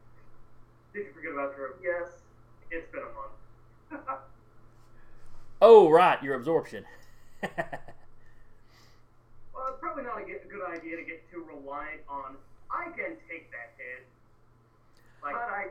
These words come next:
Speaker 1: can.
Speaker 2: If you would like, i-, if you would like to retcon your move where you don't dodge, that's fine. Like, like you said, it's been a, it's been a month since we played, so.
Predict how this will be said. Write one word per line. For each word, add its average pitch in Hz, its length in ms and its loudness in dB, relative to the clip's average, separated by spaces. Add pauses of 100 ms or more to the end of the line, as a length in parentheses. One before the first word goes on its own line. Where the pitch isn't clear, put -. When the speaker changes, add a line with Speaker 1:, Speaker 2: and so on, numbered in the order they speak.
(100)
Speaker 1:
can. - 360 -6 (560)
Speaker 2:
If 240 300 2
you 233 180 0
would 220 180 4
like, 202 360 8 (360)
i-, 156 160 -4
if 208 220 2
you 214 100 -4
would 180 100 0
like 180 200 6
to 151 80 -2
retcon 160 480 2
your 156 80 0
move 151 360 0
where 127 120 -4
you 139 120 -8
don't 139 280 -2
dodge, 131 460 2 (120)
that's 120 220 -2
fine. 123 480 -4 (400)
Like, 120 140 -4 (340)
like 139 180 4
you - 60 -12
said, 127 280 0
it's 101 100 -12
been 131 160 0
a, - 20 -2
it's 117 180 -6
been 143 200 0
a 110 40 0
month 113 280 -4
since 101 100 -16
we 107 60 -10
played, 107 440 -6
so. - 140 -12